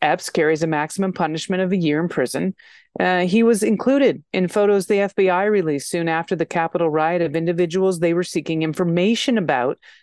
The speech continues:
as part of the sprawling investigation. However, the images of Epps were quickly removed from the F B I's website. He did not face any charges in the thirty-two months since the melee, as they would call it. I would call it a riot,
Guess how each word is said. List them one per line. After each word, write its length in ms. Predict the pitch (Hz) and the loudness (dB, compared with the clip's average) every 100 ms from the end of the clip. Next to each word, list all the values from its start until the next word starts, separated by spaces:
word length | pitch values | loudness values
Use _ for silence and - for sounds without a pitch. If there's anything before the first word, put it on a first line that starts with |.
| _ | _
as 140 | 170 - | -6 -2
part 220 | 175 160 | 0 0
of 80 | 151 | 0
the 80 | |
sprawling 400 | 156 - 156 156 | -2 -2 0 0
investigation. 800 | 156 151 143 156 165 190 - - - _ _ _ _ _ | 0 -2 -2 -2 0 0 -2 -8 -10 _ _ _ _ _
However, 560 | 180 175 233 269 190 | -2 0 0 2 2
the 180 | 170 185 | 2 0
images 420 | 226 262 294 247 | 0 0 2 0
of 120 | 190 156 | -2 -2
Epps 300 | 185 180 - | -2 -2 -4
were 100 | 165 | -4
quickly 720 | - - - 240 294 330 302 | -4 -12 0 0 2 2 4
removed 640 | 220 190 180 262 175 165 165 | 4 4 4 4 2 0 -4
from 220 | - 190 | -4 -2
the 100 | 185 | 0
F 180 | 202 - | -2 0
B 140 | 208 | 0
I's 200 | 180 151 | 2 0
website. 640 | 147 185 202 - 156 147 - | 0 0 0 -2 0 0 -4
He 220 | 160 185 | -4 -2
did 160 | 175 | -2
not 280 | 160 180 190 | -2 -2 -2
face 220 | - 196 | -2 0
any 160 | 185 165 | 0 -2
charges 640 | 156 - 339 370 220 147 | -4 -4 0 2 2 0
in 120 | 147 156 | 0 -4
the 60 | |
thirty-two 460 | 147 175 165 165 185 | 0 0 0 -4 -2
months 300 | 160 160 - | -2 -4 -4
since 260 | 175 165 | -4 -4
the 120 | - 175 | -2 0
melee, 680 | 165 165 180 185 160 139 | 2 2 4 4 4 2
as 140 | 156 139 | 0 0
they 100 | 151 | 0
would 180 | 147 147 | 0 -2
call 300 | 147 143 156 | -2 0 0
it. 100 | 170 | -2
I 120 | 151 | -4
would 140 | 143 | -6
call 200 | - 156 | -4 -2
it 60 | 160 | -2
a 60 | |
riot, 420 | 147 165 185 165 | 0 0 2 0